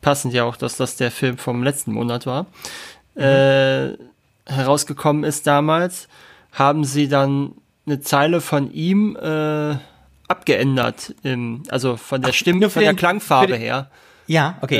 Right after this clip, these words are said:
Speaker 2: nur für den
Speaker 1: damit,
Speaker 2: Trailer?
Speaker 1: ja, damit halt, damit das Publikum nicht merkt, weil das eine Zeile ist, die ihn als
Speaker 2: Mhm.
Speaker 1: Mörder verrät.
Speaker 2: Okay.
Speaker 1: Äh,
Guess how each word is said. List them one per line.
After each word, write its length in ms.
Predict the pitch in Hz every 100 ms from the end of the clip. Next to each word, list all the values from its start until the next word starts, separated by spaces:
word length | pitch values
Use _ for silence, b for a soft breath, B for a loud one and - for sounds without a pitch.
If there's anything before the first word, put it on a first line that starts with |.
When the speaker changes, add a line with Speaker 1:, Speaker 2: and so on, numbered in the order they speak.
| 139
Speaker 2:
nur 20 |
für 60 | 180
den 100 | 139
Speaker 1:
damit, 160 | 151
Speaker 2:
Trailer? 380 | 147 117 131 208 -
Speaker 1:
ja, 160 | 151
damit 380 | 151 139 151 143
halt, 360 | 147 139 139 139 - - - _ _ _ _ -
damit 240 | 143 139
das 160 | 147 -
Publikum 560 | 175 156 147 151 147 139
nicht 220 | 139 -
merkt, 360 | 139 151 -
weil 100 | 147
das 180 | 151 151
eine 100 | 151
Zeile 320 | 147 156 165
ist, 240 | 151 147 156
die 60 |
ihn 100 | 147
als 120 | 147 147
Speaker 2:
Mhm. 60 |
Speaker 1:
Mörder 280 | 151 160 127
verrät. 500 | 127 120 117 117 - B B B B B _ -
Speaker 2:
Okay. 400 | 139 135 127
Speaker 1:
Äh, 40 | 123